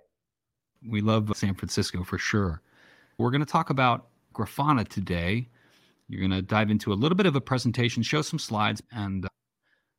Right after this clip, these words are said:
maybe let's, let's kick things off, V J.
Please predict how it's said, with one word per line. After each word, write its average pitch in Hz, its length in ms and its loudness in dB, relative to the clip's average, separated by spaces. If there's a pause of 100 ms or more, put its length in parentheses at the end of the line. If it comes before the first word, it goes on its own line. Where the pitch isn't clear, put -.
(160)
maybe 214 380 2 (180)
let's, - 320 -2
let's 196 220 -6
kick - 200 0
things 156 220 6
off, 131 220 6
V 113 100 4
J. 104 380 2